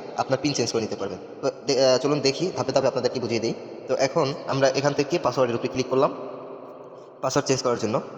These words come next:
এখান থেকে কারেক্ট পাসওয়ার্ড, মানে, আপনার পূর-, পূর্বে যে পাসওয়ার্ডটা আছে, মানে, পিছনে যে পাসওয়ার্ডটা দিয়েছেন, ওই পাসওয়ার্ডটা আর কি এই জায়গায়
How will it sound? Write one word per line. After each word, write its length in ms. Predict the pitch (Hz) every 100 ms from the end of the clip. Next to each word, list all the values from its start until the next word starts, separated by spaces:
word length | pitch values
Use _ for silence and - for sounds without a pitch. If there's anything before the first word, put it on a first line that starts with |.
| -
এখান 180 | 139 -
থেকে 180 | 127 175
কারেক্ট 300 | - 135 131
পাসওয়ার্ড, 460 | 123 120 127 - 135
মানে, 120 | 139
আপনার 340 | 127 147 151
পূর-, 200 | 147 147 -
পূর্বে 200 | 143 143
যে 120 | 151
পাসওয়ার্ডটা 340 | 135 123 131 117
আছে, 120 | 120
মানে, 120 | 117
পিছনে 240 | 120 135 139
যে 80 |
পাসওয়ার্ডটা 360 | 135 117 135 135
দিয়েছেন, 320 | 139 156 190 262 - -
ওই 80 |
পাসওয়ার্ডটা 400 | 143 123 139 135
আর 60 | 151
কি 80 | 151
এই 40 |
জায়গায় 200 | 135 170